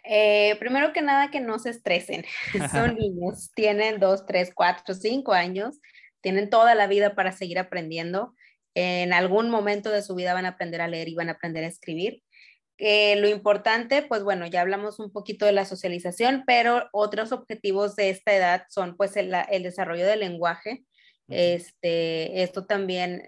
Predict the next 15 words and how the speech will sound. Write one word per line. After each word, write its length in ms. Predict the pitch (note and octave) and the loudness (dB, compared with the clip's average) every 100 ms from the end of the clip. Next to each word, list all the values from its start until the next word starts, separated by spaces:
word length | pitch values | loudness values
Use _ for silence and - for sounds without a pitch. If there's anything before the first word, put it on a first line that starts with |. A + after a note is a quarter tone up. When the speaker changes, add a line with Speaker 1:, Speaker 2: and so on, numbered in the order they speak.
| - | -16
Speaker 1:
eh, 280 | E3 E3+ - | -14 -14 -8
este, 920 | F3+ F3 - - E3+ D#3+ D#3+ - - _ _ _ _ | -8 -8 -10 -8 -6 -4 -6 -10 -16 _ _ _ _
pues, 240 | - G3 G3+ | 0 0 0
checar 360 | G3 G3 F3 | -2 2 2
igual. 380 | F#3+ F3 F3 D#3 | 2 2 0 0
A-, 140 | - - | -4 -2
hay 200 | F#3 G#3 | 0 2
veces 340 | G#3+ A3 A#3 - | 0 -4 -10 -6
que 300 | A#3+ G#3+ G3 | -4 -4 -4
incluso 560 | G3+ G3+ A3 A#3+ B3+ | -6 -4 -2 -2 -2
en 100 | A3 | -4
clases 440 | - G3+ F#3+ G3 - | -4 0 0 -2 -12
presenciales, 680 | A3 G3 F#3 F3+ F#3+ F3+ | -12 -12 -4 -2 0 -2
cuando 280 | - F3 F3 | -4 -2 0
eran 420 | F3+ G3 E3 D#3 | 0 -2 -6 -12